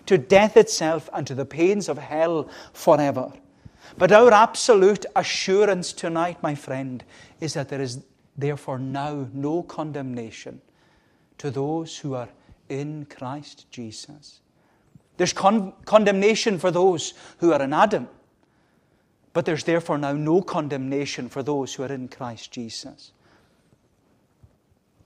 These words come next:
Our absolute assurance, you know, my friend,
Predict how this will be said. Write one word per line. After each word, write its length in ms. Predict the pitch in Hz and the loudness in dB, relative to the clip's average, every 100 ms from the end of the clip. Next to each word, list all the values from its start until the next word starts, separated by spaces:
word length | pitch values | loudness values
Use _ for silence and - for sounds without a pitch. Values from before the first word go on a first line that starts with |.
| _ | _
Our 200 | 175 214 | 2 2
absolute 680 | 196 208 - 190 170 180 - - | 0 -2 -4 -2 0 -2 -4 -12
assurance, 760 | 147 - - 139 135 117 - - | -12 -8 -6 -6 -6 -12 -16 -12
you 80 | 143 | -12
know, 60 | |
my 140 | 147 139 | -10 -12
friend, 240 | 139 123 | -12 -14